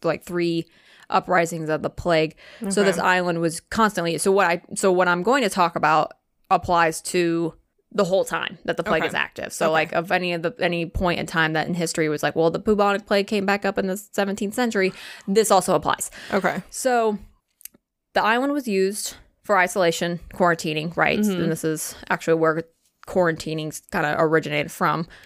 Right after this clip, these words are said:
Speaker 2: Oh.
Speaker 1: Quar-, quarantine is, quar-, corona is, I bought, I butchered that, is actually an
Speaker 2: Mm-hmm.
Speaker 1: Italian derivative word.
Speaker 2: Oh,
Speaker 1: So
Speaker 2: well, that's kinda wild.
Speaker 1: Right. That was somewhere in one of the things I read.
Speaker 2: How, like, relevant and uncomfortably
Speaker 1: Right?
Speaker 2: relevant.
Speaker 1: 'Cause we're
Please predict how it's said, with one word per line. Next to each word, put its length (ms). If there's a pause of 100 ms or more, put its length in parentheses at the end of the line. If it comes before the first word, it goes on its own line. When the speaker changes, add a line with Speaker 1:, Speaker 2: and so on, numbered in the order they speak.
Speaker 2:
Oh. 280
Speaker 1:
Quar-, 240
quarantine 460
is, 260
quar-, 340
corona 720
is, 460 (380)
I 60
bought, 280
I 80
butchered 380
that, 220
is 140
actually 320
an 100
Speaker 2:
Mm-hmm. 80
Speaker 1:
Italian 280
derivative 500
word. 300 (240)
Speaker 2:
Oh, 280
Speaker 1:
So 120
Speaker 2:
well, 100
that's 160
kinda 220
wild. 480
Speaker 1:
Right. 200 (400)
That 100
was 120
somewhere 460 (420)
in 120
one 120
of 60
the 100
things 300
I 80
read. 300 (320)
Speaker 2:
How, 560 (120)
like, 300
relevant 420 (360)
and 80
uncomfortably 480
Speaker 1:
Right? 140
Speaker 2:
relevant. 320
Speaker 1:
'Cause 240
we're 240